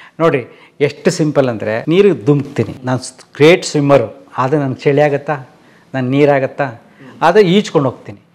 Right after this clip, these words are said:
ಈಜು ಬರ್ದಿರೋ ಧುಮುಕ್ಬಿಟ್ರೆ ಅಲ್ಲೇ ಮುಳುಗಿ ಸತ್ತೋಗ್ತಾನೆ. So, ನಾನು ಈಜು ಕಲ್ತಿದ್ದೀನಿ, ಈಜ್ಕೊಂಡು ಹೋಗ್ತೀನಿ, ಆದರೂ ನನಗೂ ಚಳಿ ಆಗೇ ಆಗುತ್ತೆ.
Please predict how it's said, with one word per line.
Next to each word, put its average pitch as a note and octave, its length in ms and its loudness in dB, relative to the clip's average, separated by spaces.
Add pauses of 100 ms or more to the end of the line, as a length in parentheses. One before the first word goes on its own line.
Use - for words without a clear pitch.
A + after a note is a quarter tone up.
(260)
ಈಜು A#3 220 -2
ಬರ್ದಿರೋ A#3 320 6
ಧುಮುಕ್ಬಿಟ್ರೆ G#3+ 720 -4 (180)
ಅಲ್ಲೇ F#3 180 2
ಮುಳುಗಿ F#3 260 -2
ಸತ್ತೋಗ್ತಾನೆ. - 580 -8 (240)
So, A3 120 2
ನಾನು G#3 120 2
ಈಜು A#3 340 0
ಕಲ್ತಿದ್ದೀನಿ, D3 480 -2
ಈಜ್ಕೊಂಡು F#3+ 440 -2
ಹೋಗ್ತೀನಿ, D3 240 -4
ಆದರೂ D3 220 0
ನನಗೂ D#3+ 240 -2
ಚಳಿ E3+ 680 2 (280)
ಆಗೇ A#2+ 280 -2
ಆಗುತ್ತೆ. G2+ 400 -8